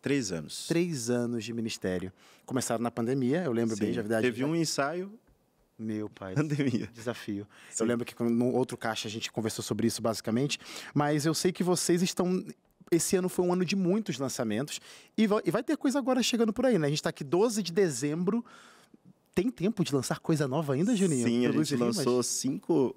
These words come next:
Speaker 1: clipes, né, do Live Session. Lançou o E P.
Speaker 2: Legal.
Speaker 1: E agora, dia vinte e três, nós vamos lançar uma música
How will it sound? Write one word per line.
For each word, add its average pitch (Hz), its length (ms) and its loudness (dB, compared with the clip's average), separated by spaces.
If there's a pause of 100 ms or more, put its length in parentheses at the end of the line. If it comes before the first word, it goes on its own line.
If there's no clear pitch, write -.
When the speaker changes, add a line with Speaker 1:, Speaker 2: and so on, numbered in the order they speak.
(120)
Speaker 1:
clipes, 160 420 0
né, 147 160 0
do 135 120 -2
Live 120 200 2
Session. 143 380 0
Lançou 127 380 2
o 208 80 4
E 180 40 2
P. 139 180 -2
Speaker 2:
Legal. 143 240 0 (800)
Speaker 1:
E 110 160 4
agora, 113 880 2
dia 117 200 0
vinte 120 240 -4
e - 60 -8
três, 127 600 0
nós 117 200 -2
vamos 123 200 0
lançar 120 500 0
uma 131 160 -4
música 117 720 -2